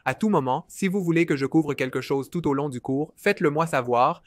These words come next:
Et s'il y avait quelque chose que vous pensez n'a pas été couvert dans les cadres et les mises en page automatiques, vous pouvez toujours le mentionner dans la section des commentaires. Et je m'assurerai de le couvrir dans l'intégralité du cours.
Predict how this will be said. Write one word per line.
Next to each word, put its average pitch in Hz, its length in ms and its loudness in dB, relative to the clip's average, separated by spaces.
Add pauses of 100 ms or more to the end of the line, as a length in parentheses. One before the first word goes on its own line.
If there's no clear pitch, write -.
(140)
Et 139 40 -4
s'il 214 200 -2
y 190 80 4
avait 180 160 2
quelque 170 240 0
chose 160 260 0
que - 80 -4
vous 127 140 -4
pensez 147 400 -2
n'a 123 120 -2
pas 147 140 2
été 139 180 -4
couvert 143 380 0
dans 127 100 -2
les 120 140 -4
cadres 131 400 4 (180)
et 135 60 0
les 127 140 -2
mises 151 260 0
en 127 80 0
page 131 240 2
automatiques, 127 640 -6 (220)
vous 156 100 2
pouvez 175 200 6
toujours 190 300 2
le 151 60 4
mentionner 139 420 -4
dans 139 80 -2
la 123 120 -2
section 143 360 -6
des 127 80 -4
commentaires. 117 580 -4 (180)
Et 135 100 -4
je 127 80 -4
m'assurerai 160 800 0 (180)
de 135 60 0
le 135 100 2
couvrir 143 460 -2
dans 117 100 -4
l'intégralité 131 640 -2
du 123 140 -10
cours. 107 320 -12